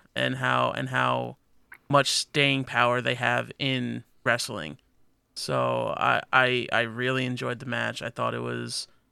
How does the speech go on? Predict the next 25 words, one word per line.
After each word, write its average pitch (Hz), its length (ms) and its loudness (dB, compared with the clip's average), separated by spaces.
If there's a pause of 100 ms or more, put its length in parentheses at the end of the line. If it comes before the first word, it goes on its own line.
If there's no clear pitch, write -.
(440)
I 143 140 2
thought 143 160 4
it 143 100 4
was 135 160 0
well 139 320 6
done. 156 480 6
I 139 140 4
thought 139 320 2
the 135 80 -6
finish, 147 480 0
like, 170 180 4
even 254 220 6
though 214 100 8
if 185 80 6
it 190 60 4
was, 165 180 2
it - 140 0
was 214 100 2
kind 262 220 6
of - 40 -10
finisher 214 320 2
heavy 175 220 4
towards 160 260 0
the 147 140 2
end, 143 300 4